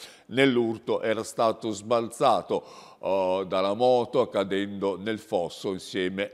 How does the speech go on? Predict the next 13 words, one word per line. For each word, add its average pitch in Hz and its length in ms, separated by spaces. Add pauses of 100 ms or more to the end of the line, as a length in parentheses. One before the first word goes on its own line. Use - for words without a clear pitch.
al 107 180
figlio. 82 460 (400)
Il 107 160
figlio 139 460
lo 117 100
stesso 113 580
era 95 320
in 90 120
gravi 104 440
condizioni, 127 800
però 110 380
sembra 95 540
che 101 220